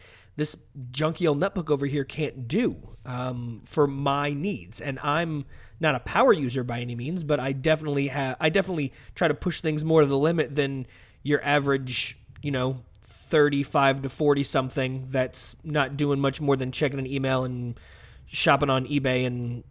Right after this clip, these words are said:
something, something Pinterest. So is it really, it, it cuts out the usability. I think it cuts out a lot of the usability. We go down to the one port for the U S B, and if you've gotta, gotta try to charge it, um, what if you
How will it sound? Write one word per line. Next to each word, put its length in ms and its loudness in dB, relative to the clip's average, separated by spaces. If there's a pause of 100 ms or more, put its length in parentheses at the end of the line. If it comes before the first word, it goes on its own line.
(300)
something, 340 -2
something 320 -2
Pinterest. 640 -2
So 520 4 (1080)
is 260 2
it 140 0
really, 720 2 (1500)
it, 160 2
it 160 4
cuts 300 4
out 200 6
the 140 0
usability. 400 4
I 100 6
think 180 2
it 80 2
cuts 160 2
out 100 8
a 40 10
lot 140 8
of 60 2
the 120 0
usability. 460 -4
We 100 -4
go 120 2
down 440 -2
to 100 -4
the 100 0
one 300 0
port 320 2
for 100 -14
the 100 -2
U 140 2
S 120 -6
B, 320 -2
and 100 -2
if 120 -10
you've 120 -8
gotta, 200 -8 (460)
gotta 180 2
try 140 0
to 80 2
charge 420 4
it, 240 2 (400)
um, 560 -2 (420)
what 180 0
if 120 -2
you 300 -2